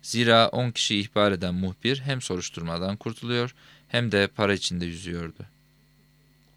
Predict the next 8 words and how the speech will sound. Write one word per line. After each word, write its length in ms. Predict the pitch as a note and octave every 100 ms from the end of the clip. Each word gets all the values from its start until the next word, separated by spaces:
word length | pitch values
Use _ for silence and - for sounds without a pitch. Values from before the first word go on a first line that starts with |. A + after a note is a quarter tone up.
| _ _ _ _ _ _ -
En 180 | D#3+
ünlü 480 | D#3 A2 G2+ F2+ F2
muhbir 380 | F#2 F#2 - D3
ise 240 | C3+ -
yönetmen 640 | C3 B2+ A#2+ A#2+ - A#2 A2+ -
Elia 300 | A2+ G#2 G2
Kazan'dı. 580 | G#2+ F2+ F2 E2 - - _ _ _ _ _ _ _
Kazan, 460 | - D#3 A#2 F#2 C3+